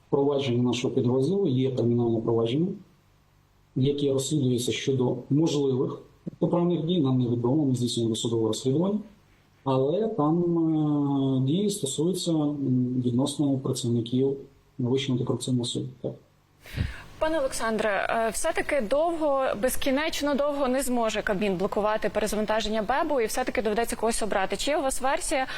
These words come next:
Speaker 2: кого лобіює Кабмін, чи є ця людина серед тих конкурсантів, які наразі були?
Speaker 1: М, я не можу дати відповідь на це питання,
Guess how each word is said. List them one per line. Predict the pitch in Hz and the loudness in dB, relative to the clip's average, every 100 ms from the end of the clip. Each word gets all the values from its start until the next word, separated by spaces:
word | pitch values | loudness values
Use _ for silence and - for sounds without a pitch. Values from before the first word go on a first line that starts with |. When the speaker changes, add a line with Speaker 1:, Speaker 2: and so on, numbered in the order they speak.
| - - | -10 -4
Speaker 2:
кого | 254 294 | 0 2
лобіює | 269 214 233 240 240 196 | 0 0 0 2 0 0
Кабмін, | - 202 220 269 294 - | 0 0 2 0 0 -2
чи | - | -2
є | 226 202 214 269 | 0 0 0 -2
ця | - | 0
людина | 214 196 233 226 | 0 0 0 0
серед | 196 196 196 | -2 -2 -2
тих | 226 | -2
конкурсантів, | - 196 185 - 202 202 | -2 -4 -4 -2 -2 -2
які | 175 185 | -4 -2
наразі | 185 185 190 | -2 0 -2
були? | 185 180 165 151 - - - - - - - - - - - - - - - - | -2 0 -2 -4 -10 -20 -20 -20 -20 -20 -20 -20 -20 -20 -20 -20 -20 -20 -20 -8
Speaker 1:
М, | 151 143 135 135 131 131 131 | -2 2 2 2 2 2 2
я | 139 208 | 2 2
не | 202 | 2
можу | 180 131 | 2 2
дати | 131 135 131 | 2 2 2
відповідь | 135 135 123 | 0 2 2
на | 131 | 2
це | 143 | 0
питання, | 135 131 147 196 139 | 0 0 2 2 0